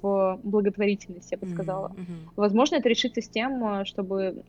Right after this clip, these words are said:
Speaker 1: а, выделять какой-то бюджет на финансиров-, финансирование каких-то организаций. Но вот хочется, знаешь, постепенно прийти к, не знаю, вот к глобальной какой-то помощи, а, людям. И я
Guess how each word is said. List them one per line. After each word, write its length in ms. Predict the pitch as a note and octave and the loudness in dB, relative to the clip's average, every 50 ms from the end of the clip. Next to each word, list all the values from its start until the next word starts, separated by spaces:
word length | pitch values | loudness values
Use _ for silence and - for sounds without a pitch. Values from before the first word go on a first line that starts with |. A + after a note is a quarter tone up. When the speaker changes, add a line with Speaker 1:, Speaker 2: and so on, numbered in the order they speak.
| - - | -12 -8
Speaker 1:
а, 200 | G3 G3 G3 F#3+ | -6 -4 -2 0
выделять 380 | F#3 G#3 F#3 G3+ G3+ G#3 G#3+ G#3 | 2 2 4 4 4 4 2 2
какой-то 280 | - - - G3+ G3+ | -2 -10 -8 -6 -4
бюджет 380 | F3+ F#3 G3 F#3 G3+ G3 F3+ - - - - | -2 -2 0 2 4 4 2 2 -2 -14 -8
на 560 | G3 F#3+ F#3 F3 F3 F3 F3 F3 E3+ F3 - - - - | -6 -4 -4 -4 -4 -4 -4 -6 -6 -8 -12 -16 -10 -4
финансиров-, 560 | - G3 F#3+ F#3+ F#3+ - G3+ G3 F#3 E3+ E3 - - - - F3+ - - | -2 -2 0 -2 -2 -2 -4 -2 -2 -2 -4 -6 -8 -14 -18 -18 -12 -6
финансирование 440 | F#3 G3 F#3+ F#3+ - G3+ F#3+ F3+ F3 | -4 -2 -2 0 0 0 -2 -2 -8
каких-то 220 | - - - - | -10 -16 -18 -16
организаций. 560 | F3 E3+ F#3 F3+ F#3 F#3 F3+ F3 F3 - F#3+ | -12 -10 -10 -8 -6 -4 -4 -4 -6 -8 -6
Но 80 | F#3 G3 | -4 -2
вот 160 | G#3 G3+ G3 - - - - - - - | 0 -2 -2 -4 -10 -18 -18 -18 -18 -18
хочется, 960 | - - - A#3+ A#3+ B3 - A#3+ A#3+ - - - G#3+ G3+ G3 G3 F#3+ F#3 - - | -12 0 6 8 8 8 6 2 -4 -4 -2 0 2 4 4 4 4 2 2 0
знаешь, 240 | - G#3 G#3+ G#3+ - | 0 0 0 0 0
постепенно 760 | - G#3 - - F#3+ - G3 F#3+ A3 A3+ G#3+ G#3 G3 F#3 F3+ F3+ - | -2 -6 -6 -6 -6 -2 -2 0 0 0 0 0 0 -2 -2 -4 -6
прийти 720 | G3+ G3 - - - - G3+ G#3 G#3+ G#3 G#3 G3+ G3 - - - - - | -6 -8 -8 -8 -8 -4 -2 0 0 2 2 2 2 0 -2 -12 -12 -6
к, 720 | - F#3 F3+ F#3 F3+ F#3 F3+ F3+ F3 F3 F3 F3 F3 F3+ - - - - - - | -4 -2 0 0 0 0 0 0 0 -2 -2 -4 -4 -8 -10 -16 -20 -20 -20 -12
не 160 | - G3 G3 F#3 | -8 -6 -6 -4
знаю, 200 | G3 F#3+ F#3 F3 | -4 -4 -4 -6
вот 100 | F#3 - | -8 -10
к 60 | - F#3+ | -8 -2
глобальной 460 | F#3 A3 G#3+ G3 A3+ A3+ A3+ G#3+ G3+ | 2 4 4 6 6 6 6 4 0
какой-то 300 | - - G#3+ F#3+ - F#3 | 0 0 0 0 0 -2
помощи, 680 | - - G#3 G#3 G#3 G3+ G3 - - - - F3 - - - - - - - - - - - - - - - | 0 2 4 4 4 4 0 -2 -4 -10 -12 -14 -14 -16 -20 -20 -20 -20 -20 -20 -20 -20 -20 -20 -20 -20 -14
а, 180 | - F#3 F#3 F3+ | -8 -4 -2 0
людям. 680 | - - G#3+ G#3 G#3+ G#3+ G3+ F#3+ G3 F#3 F3+ F3+ G3 - - | 0 2 2 4 4 4 4 2 2 -2 -2 -6 -10 -12 -10
И 80 | - - - G3 | -8 -6 -4 -2
я 640 | G3 F#3 G#3+ G#3+ A#3+ C4 C4+ C4 B3 A3+ G#3+ G3+ | 2 4 6 8 8 10 10 10 8 8 4 0